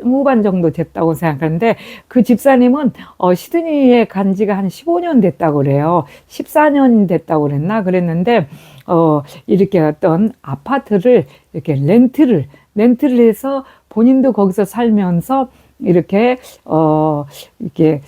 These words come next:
사람들, 방이 필요한 사람들에게 이제, 이제 숙소, 숙소로 이제 돈을 받고 이렇게,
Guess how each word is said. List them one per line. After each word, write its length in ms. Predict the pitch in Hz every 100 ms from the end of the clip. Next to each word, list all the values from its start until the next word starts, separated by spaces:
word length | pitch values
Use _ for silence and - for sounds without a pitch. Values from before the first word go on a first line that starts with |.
| - - -
사람들, 600 | 160 - 294 302 233 151
방이 300 | - 208 240
필요한 440 | - 330 339 320 285
사람들에게 680 | 269 247 208 202 190 254 220
이제, 420 | 180 175 175 - 196
이제 220 | 175 165
숙소, 580 | - 302 - - 277 - _ _
숙소로 440 | 294 - 320 254
이제 260 | 196 175 170
돈을 340 | 220 208 180
받고 380 | - 180 - 202
이렇게, 500 | 170 156 226 240